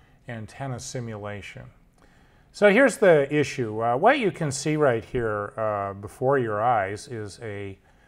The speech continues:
fo-, uh, four-by-four patch array. We're gonna run this in Axiom, and you can see the mesh from Axiom, sixteen cells, and I also have an annotation. I'm showing the antenna pattern,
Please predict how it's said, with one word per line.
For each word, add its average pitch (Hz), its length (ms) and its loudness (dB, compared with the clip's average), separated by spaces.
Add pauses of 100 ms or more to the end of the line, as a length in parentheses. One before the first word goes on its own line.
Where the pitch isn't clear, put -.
(120)
fo-, - 260 -8
uh, 120 220 2
four-by-four 165 720 4
patch 180 480 4
array. 127 240 2
We're 131 140 0
gonna 170 200 4
run 139 280 6
this 123 260 -4
in 110 160 -10
Axiom, 110 800 -8
and 107 140 -12
you 104 80 -12
can 110 160 -12
see - 160 -8
the 107 120 -10
mesh 104 280 -8
from 107 320 -10
Axiom, 95 480 -14
sixteen 107 680 -16 (540)
cells, 156 500 8
and 143 100 0
I 139 140 6
also 147 380 4
have 127 180 0
an 123 100 -4
annotation. 123 800 -4
I'm 110 160 -8
showing 120 360 -8
the 110 120 -12
antenna 131 520 -10
pattern, 101 480 -8